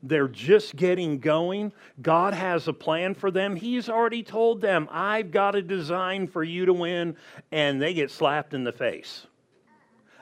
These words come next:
I mean, literally. They got hit hard. They've been thrown in prison. They're threatened with their lives.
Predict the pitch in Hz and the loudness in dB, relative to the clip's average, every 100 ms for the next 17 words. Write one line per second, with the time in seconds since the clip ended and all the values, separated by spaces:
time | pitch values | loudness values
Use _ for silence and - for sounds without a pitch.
0 | - 196 233 220 208 185 196 202 175 123 | 2 4 4 2 2 8 10 10 8 2
1 | 104 73 - _ _ _ _ _ _ _ | 0 -4 -18 _ _ _ _ _ _ _
2 | _ 127 117 190 214 214 226 214 - - | _ -10 4 8 8 6 2 -6 -16 0
3 | 160 139 - 180 190 190 - 160 160 196 | 2 2 0 2 4 2 -4 0 4 6
4 | 226 233 233 - _ 170 160 143 135 - | 6 2 -2 -14 _ 4 4 2 -2 -2
5 | 180 190 180 143 135 - 202 220 208 208 | 0 0 0 -2 -4 4 4 4 -2 -4
6 | 220 139 143 131 - - 160 208 190 196 | -4 0 2 2 -2 -4 0 0 0 -2
7 | 160 160 147 113 113 185 208 208 214 - | 0 -2 0 -2 0 0 0 -2 -2 -6